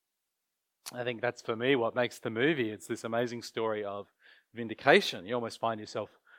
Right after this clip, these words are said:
cheering along as, against all odds, justice wins the day. And I think there is something in our hearts about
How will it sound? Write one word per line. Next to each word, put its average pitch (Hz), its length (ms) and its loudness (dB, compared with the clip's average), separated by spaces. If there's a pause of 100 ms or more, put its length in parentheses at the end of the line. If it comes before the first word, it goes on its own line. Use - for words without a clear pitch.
(120)
cheering 175 380 10
along 147 360 12
as, 123 360 2 (260)
against 127 380 0
all 123 180 4
odds, 127 440 4
justice - 760 0 (280)
wins 113 360 -4
the 113 100 -6
day. 123 460 6 (1700)
And 147 100 12
I 214 40 12
think 285 160 2
there 233 140 12
is 254 80 6
something 240 280 8
in 170 100 6
our 147 140 10
hearts 143 360 8
about 135 460 8